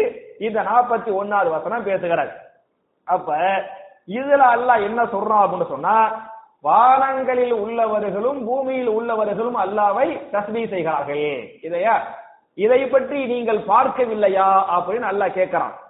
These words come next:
பொதுவாக தரா, அலம் தர, அலம் தர, நீங்கள் பார்க்கவில்லையா அப்படின்னு அல்லாஹ் கேட்கிறான். ரா என்று சொன்னால் பார்த்தான், தரா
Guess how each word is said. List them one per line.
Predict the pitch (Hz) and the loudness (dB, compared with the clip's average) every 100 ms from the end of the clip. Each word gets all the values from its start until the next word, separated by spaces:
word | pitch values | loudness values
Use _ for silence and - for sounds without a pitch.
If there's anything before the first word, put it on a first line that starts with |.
| _ _ _ _ _ - | _ _ _ _ _ 0
பொதுவாக | 226 285 262 254 240 226 214 208 - - | 2 4 6 6 8 6 6 4 0 -4
தரா, | 190 196 233 262 262 262 - - | 2 4 8 8 8 4 2 4
அலம் | 220 240 233 | 4 4 2
தர, | 220 220 220 151 - 185 | 2 4 4 2 0 0
அலம் | 226 233 226 | 4 2 2
தர, | 202 226 214 170 - | 2 4 6 4 0
நீங்கள் | 196 208 185 185 | -6 -4 -4 2
பார்க்கவில்லையா | 226 247 220 202 180 165 170 180 165 120 - - | 2 2 -2 -4 -2 0 4 4 4 0 -6 0
அப்படின்னு | 214 214 254 190 | 0 0 -6 -4
அல்லாஹ் | 190 180 175 | -4 -2 -2
கேட்கிறான். | 170 151 107 - - _ _ _ _ | 0 0 -2 -8 -20 _ _ _ _
ரா | 170 190 208 240 262 269 - 214 | 0 2 4 6 6 4 2 0
என்று | 220 220 | -2 -4
சொன்னால் | 190 202 247 - | -6 0 0 0
பார்த்தான், | 180 208 - 185 156 110 - - - _ _ _ - 202 | 0 0 0 0 0 -2 -14 -20 -20 _ _ _ -8 2
தரா | 233 285 | 4 6